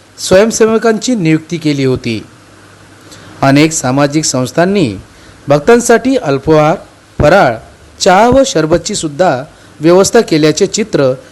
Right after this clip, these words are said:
निदर्शनास येत होते. कुठलीही अनुचित घटना घडू नये यासाठी नागपूर ग्रामीण व भंडारा ग्रामीण पोलिसांची चमू तैनात करण्यात आली होती, तर संपूर्ण यात्रेच्या सुरक्षतेची जबाबदारी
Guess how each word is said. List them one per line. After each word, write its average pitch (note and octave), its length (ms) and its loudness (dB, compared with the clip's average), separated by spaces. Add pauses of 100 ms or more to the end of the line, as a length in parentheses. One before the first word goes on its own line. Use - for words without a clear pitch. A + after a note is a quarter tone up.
(120)
निदर्शनास G3+ 720 0
येत C3+ 200 -2
होते. A2+ 320 -4 (1400)
कुठलीही A#3 540 2
अनुचित E3 400 0
घटना D3 420 -2
घडू C3+ 280 -2
नये C#3+ 300 -2 (460)
यासाठी G#3+ 500 2
नागपूर D#3+ 360 -2
ग्रामीण D3+ 440 0 (440)
व A3 100 4
भंडारा F#3+ 440 4
ग्रामीण G3+ 340 0
पोलिसांची D#3 520 -4
चमू D#3 420 -4 (480)
तैनात G3 300 2 (120)
करण्यात C#3+ 340 0
आली B2+ 180 -2
होती, A#2+ 460 -6 (800)
तर D3 100 4
संपूर्ण C#3+ 500 0
यात्रेच्या D#3 760 0
सुरक्षतेची D3+ 760 -4
जबाबदारी C3+ 720 0